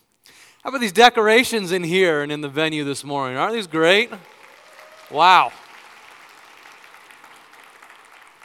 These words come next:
Many thanks to our building and grounds team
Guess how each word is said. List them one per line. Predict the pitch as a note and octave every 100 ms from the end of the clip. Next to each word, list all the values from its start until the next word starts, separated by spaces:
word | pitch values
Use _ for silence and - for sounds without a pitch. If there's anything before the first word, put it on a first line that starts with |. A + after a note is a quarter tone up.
| _ _ _ - - - - - _ _
Many | D#3+ F#3+
thanks | - F3+ F#3 F3 -
to | - E3 D3+
our | D3 C#3+
building | C3 F3 E3+
and | D#3+ C#3
grounds | D3+ D#3+ F3+ F#3+
team | - F#3+ F#3 G3 G3